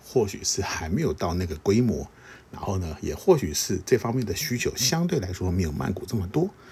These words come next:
所以呢，这种店呢就没有看到，或者是可能有，也只有一两间而已。那这个呢，是情色按摩非常有趣的一个状况。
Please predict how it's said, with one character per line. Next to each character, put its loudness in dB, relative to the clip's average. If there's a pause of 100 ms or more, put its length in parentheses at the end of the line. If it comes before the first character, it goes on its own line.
(120)
所 -2
以 2
呢， -8 (240)
这 2
种 -6
店 4
呢 -4
就 -2 (120)
没 -4
有 -2
看 -4
到， -8
或 -4
者 -4
是 -2
可 -4
能 2
有， 0
也 -10
只 -2
有 -2
一 -4
两 -2
间 0
而 -4
已。 -8 (560)
那 -6
这 -2
个 -8
呢， -4 (300)
是 -2
情 -4
色 2
按 -2
摩 -6 (260)
非 2
常 0
有 -6
趣 -2
的 0
一 -2
个 -10
状 -12
况。 -4